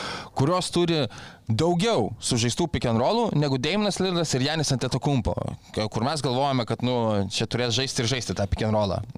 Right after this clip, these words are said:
Čia gal, nežinau, gal čia strateginis yra sprendimas Adriano Griffino pradžioje sezono bandyti kitus kraštus apšlifuoti ir kitas strategijas, bet, e, keturiasdešimt du pick and rollai kol kas sezone tarp Damono Lillardo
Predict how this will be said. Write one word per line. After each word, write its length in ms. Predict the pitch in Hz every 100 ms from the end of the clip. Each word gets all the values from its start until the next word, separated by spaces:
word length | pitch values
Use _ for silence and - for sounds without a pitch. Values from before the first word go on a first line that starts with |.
| - - -
Čia 140 | - 147
gal, 220 | 160 135
nežinau, 320 | 117 107 101
gal 140 | 92 98
čia 80 | 110
strateginis 540 | - 98 143 147 113
yra 80 | 107
sprendimas 480 | 107 107 107 120 98
Adriano 300 | 110 104 101
Griffino 540 | 101 160 139 123 107 -
pradžioje 320 | 110 104 113 -
sezono 520 | 101 110 107 92 90 - - - 95
bandyti 300 | 104 117 -
kitus 360 | 107 - 127 -
kraštus 600 | - 104 - 107 - 95
apšlifuoti 560 | 98 - 104 98 113 98
ir 40 | 90
kitas 160 | 107
strategijas, 480 | - 95 135 147 107
bet, 160 | 110 - - - - -
e, 300 | - 104 101 -
keturiasdešimt 540 | 170 196 165 156 147
du 80 | 156
pick 180 | - 147
and 140 | 110
rollai 160 | 123 117
kol 140 | 113
kas 240 | 104 120 -
sezone 300 | 104 110 120 104
tarp 160 | 107 98
Damono 220 | 123 113 107
Lillardo 380 | 120 107 107